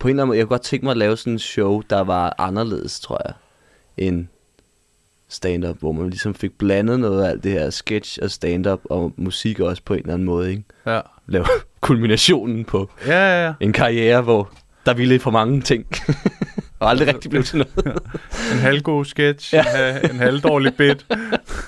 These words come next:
Speaker 2: øh, en
Speaker 1: Og så
Speaker 2: udmærket sang.
Speaker 1: <laughs> en sløj sang, jeg spiller på guitar. Tak for i aften.
Speaker 2: Ja. <laughs> Royal Arena.
Speaker 1: <laughs> Tak til jer fem hundrede, der kom.
Speaker 2: Ja. Bare sidder spredt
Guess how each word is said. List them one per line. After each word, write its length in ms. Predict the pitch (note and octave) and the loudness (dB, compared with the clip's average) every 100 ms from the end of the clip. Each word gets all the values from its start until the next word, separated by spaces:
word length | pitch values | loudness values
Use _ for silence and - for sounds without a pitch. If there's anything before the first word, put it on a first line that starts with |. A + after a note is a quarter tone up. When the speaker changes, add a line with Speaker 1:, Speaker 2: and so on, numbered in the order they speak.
| - C4 C3+ B2+ | -2 0 2 2
Speaker 2:
øh, 60 | |
en 60 | B2+ | 2
Speaker 1:
Og 60 | C3 | 2
så 140 | C3+ | 4
Speaker 2:
udmærket 380 | C#3+ C3+ B2 C3+ | 4 4 4 2
sang. 280 | - A#2+ A#2+ - | 4 4 2 0
Speaker 1:
<laughs> 60 | |
en 120 | G3 | -8
sløj 260 | C#3+ D3 B2 | -4 -2 -2
sang, 280 | - C3+ A#2 | 0 -2 -2
jeg 80 | B2+ | -4
spiller 240 | C#3 C3+ | -2 -2
på 120 | - | -2
guitar. 360 | B2+ B2+ - A#2+ C#3+ B3 - - D3+ F3 - - | -2 -2 -2 -4 -2 -2 -2 -2 -2 -2 -8 2
Tak 180 | F3 - | 4 6
for 100 | G3 | 4
i 40 | |
aften. 280 | F3 - - | 4 2 -2
Speaker 2:
Ja. 220 | F#3 - - D#3+ - E3+ - F3+ | 2 2 0 -8 -4 -6 -4 -6
<laughs> 720 | - - _ _ - - E3+ | -6 -14 _ _ -20 -10 -2
Royal 260 | E3+ F3 F#3 | 4 4 4
Arena. 460 | F#3 F3 F#3 F#3+ D#3+ | 2 2 2 0 -2
Speaker 1:
<laughs> 40 | - - - _ _ - C#4 C4+ A3+ A3+ A3+ G3 | -2 -8 -8 _ _ 2 2 2 -4 -4 -6 -4
Tak 220 | - - | 0 0
til 120 | - D#3+ | 4 4
jer 120 | D#3 | 4
fem 220 | - D#3+ | 2 2
hundrede, 260 | F3 E3+ D#3 | 2 2 0
der 180 | F3 | 2
kom. 80 | C4 | 4
Speaker 2:
Ja. 240 | D#3+ C#3+ E3 F#3+ - - - - | 4 4 2 0 -2 -2 -2 0
Bare 140 | E3 D3 | -2 -2
sidder 300 | G3+ D#3+ D3 | -4 -2 -2
spredt 520 | - - B2 C#3 C3 | -4 -2 0 0 -2